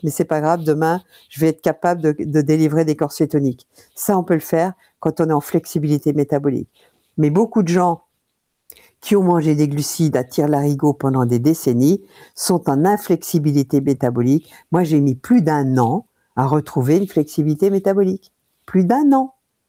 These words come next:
d'accord ? Il y en a qui vont mettre peut-être plus de temps, alors qu'il y en a, moi, mon compagnon, alors qu'il est plus vieux que moi,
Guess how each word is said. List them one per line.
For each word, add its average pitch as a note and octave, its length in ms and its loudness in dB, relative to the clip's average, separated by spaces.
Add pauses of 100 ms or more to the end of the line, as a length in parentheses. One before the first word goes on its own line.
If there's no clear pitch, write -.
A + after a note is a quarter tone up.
(160)
d'accord ? A#3 400 0 (360)
Il C#3 80 0
y - 20 2
en D3 140 0
a B3+ 100 2
qui G#3+ 160 -2
vont D3 140 2
mettre D3 320 0
peut-être C#3 400 -2
plus D#3 200 -2
de D#3 120 2
temps, C4+ 380 -2 (400)
alors F#3 320 2
qu'il E3+ 120 2
y E3 100 2
en D3+ 160 0
a, D4+ 160 4
moi, G#3+ 160 4
mon D#3 140 2
compagnon, D#3 640 0
alors D3 200 0
qu'il D3 160 -4
est C#3 60 2
plus G3+ 160 -2
vieux E3 220 2
que - 120 -8
moi, A#3+ 280 2